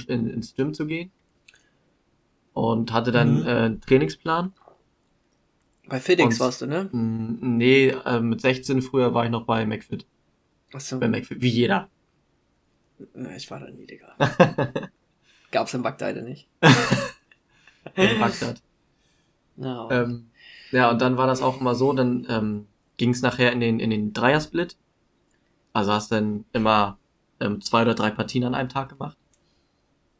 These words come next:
Speaker 2: Ja.
Speaker 1: Und dann halt auf, äh, ja, dann halt geteilt. Ähm, ja, und dann war das so, wenn du jetzt zum Beispiel, äh, an dem einen Tag Arme gemacht hast, also, ke-,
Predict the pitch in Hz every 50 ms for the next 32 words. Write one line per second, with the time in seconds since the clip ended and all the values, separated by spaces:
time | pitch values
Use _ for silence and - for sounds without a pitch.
0 | _ - 156 143 135 - 110 110 113 107 101 104 101 - - 185 - - _ _
1 | _ - 101 101 - _ _ _ _ _ _ _ _ _ _ _ _ _ _ _
2 | _ _ - 127 123 - 123 - 123 123 123 110 - - - - - - 175 185
3 | - _ _ _ _ _ _ _ _ _ _ _ _ _ _ _ _ _ _ _
4 | _ _ _ _ _ _ _ _ 131 135 147 156 160 156 151 151 - _ _ _
5 | 151 143 123 117 123 139 139 143 139 135 127 127 135 156 156 135 135 135 135 135
6 | 131 135 - 139 127 131 135 131 - - 143 135 135 131 127 120 127 127 - 131
7 | 120 117 - 123 120 117 117 110 117 139 147 - - 123 117 120 - - 113 147
8 | 175 160 139 123 117 113 113 113 - - - 147 165 - - - - 117 95 107
9 | 104 104 101 104 104 - -